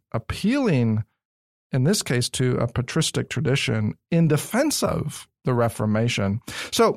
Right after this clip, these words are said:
that's the first thing I would say. The second thing I would say is I think also, uh, some of this is really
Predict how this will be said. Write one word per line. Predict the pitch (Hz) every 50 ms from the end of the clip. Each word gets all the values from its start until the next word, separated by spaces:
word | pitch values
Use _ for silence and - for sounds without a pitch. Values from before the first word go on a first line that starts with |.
| -
that's | 165 208 285 359 - -
the | 240
first | 165 - 180 180 175 -
thing | 190 180 165
I | 165
would | 160 160 147
say. | - - 170 160 160 160 160 160 - - - - - - - - - - - -
The | 165 156 160 165
second | - - 294 339 370 381 359 302 -
thing | - 202 190
I | 175 160
would | 151 139 135 131
say | - - 147 135 131 127 131 131 131 -
is | - 139 135 135 135 131 127 127 123 120 - - - _ _ _
I | - 143 143
think | - - 269 294 254 - -
also, | - 139 175 214 214 - - 180 165 160 156 147 143 139 - - - _ _ _ _ _ _ _ _ - - - -
uh, | 139 131
some | 127 - - 208 240
of | 240 214
this | 196 185 175 165 -
is | - 139 127 113
really | 123 120 147 185 226 214 175 151 135 127 -